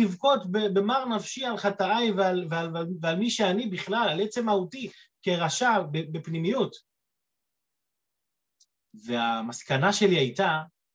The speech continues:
שכנראה שאין לי תקווה. אין מה לעשות, אני רשע ואני אשאר רשע. איך אומרים? אלו ואלו אומרים, "אשרי מי שלא חטא."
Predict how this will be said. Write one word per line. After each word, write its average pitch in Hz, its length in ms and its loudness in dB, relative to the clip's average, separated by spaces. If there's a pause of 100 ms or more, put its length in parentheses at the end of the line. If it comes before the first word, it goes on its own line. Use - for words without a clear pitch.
(280)
שכנראה 131 640 -4
שאין 160 300 -4
לי 151 120 0
תקווה. 113 420 -6 (460)
אין 214 120 0
מה 302 100 2
לעשות, 135 480 -2
אני 139 240 2
רשע 131 320 2 (120)
ואני 185 200 2
אשאר 180 360 0
רשע. 156 240 -4 (600)
איך 175 140 -4
אומרים? 196 440 2 (1040)
אלו 220 240 4
ואלו 208 240 6
אומרים, 196 340 2
"אשרי 185 300 -2
מי 190 140 -2
שלא 170 320 -2
חטא." 139 300 -4